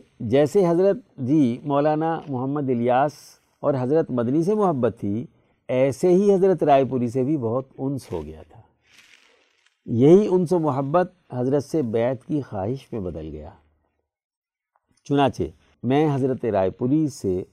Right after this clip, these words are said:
ان کے میوات کے ایک سفر میں بیعت ہو گیا تھا۔ میں نے بعد میں فروری انیس سو باسٹھ عیسوی میں حضرت کی زیارت اور روحانی استفادے کے لیے رائے پور کا سفر کیا تھا۔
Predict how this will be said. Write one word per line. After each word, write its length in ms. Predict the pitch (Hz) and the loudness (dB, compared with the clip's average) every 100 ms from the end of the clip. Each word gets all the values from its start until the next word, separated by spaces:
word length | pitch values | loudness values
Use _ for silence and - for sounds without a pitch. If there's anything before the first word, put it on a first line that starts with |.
| _ | _
ان 160 | 131 123 | -6 -6
کے 180 | 117 107 | -4 -4
میوات 540 | 98 92 113 139 - | -2 2 4 2 -2
کے 80 | 110 | -12
ایک 260 | 120 101 | -8 -10
سفر 300 | - 95 - | -8 -10 -6
میں 160 | 92 131 | -6 -6
بیعت 400 | 127 113 120 - | -6 -6 -6 -10
ہو 100 | 80 | -10
گیا 160 | 76 76 | -8 -10
تھا۔ 220 | - - - _ _ _ _ _ _ _ _ _ | -12 -16 -18 _ _ _ _ _ _ _ _ _
میں 140 | - 151 | -2 2
نے 100 | 185 | 4
بعد 260 | 151 160 | 6 6
میں 180 | 175 190 | 6 2
فروری 440 | 160 139 131 143 175 | 0 0 0 2 0
انیس 300 | 151 135 127 | -2 -6 -6
سو 100 | 117 | -4
باسٹھ 480 | 95 101 - 165 | -2 -2 -4 -8
عیسوی 260 | 135 95 101 | -6 -8 -8
میں 280 | 92 117 131 | -6 -6 -6
حضرت 340 | 113 131 117 | -6 -6 -6
کی 100 | - | -8
زیارت 520 | 90 85 82 85 131 - _ _ _ - | -6 -6 -6 -6 -8 -12 _ _ _ -2
اور 200 | 131 127 | 0 2
روحانی 520 | 117 107 123 143 165 | 0 -2 -2 -2 -2
استفادے 640 | 139 - - 113 110 123 | -6 -8 -10 -2 0 0
کے 120 | 131 123 | -2 -4
لیے 200 | 127 131 | -2 -2
رائے 220 | 95 90 | -2 -4
پور 160 | - | -6
کا 160 | 123 160 | -8 -8
سفر 300 | 135 165 160 | -8 -6 -6
کیا 280 | 127 101 104 | -4 -2 -2
تھا۔ 360 | 117 107 95 | -2 -4 -4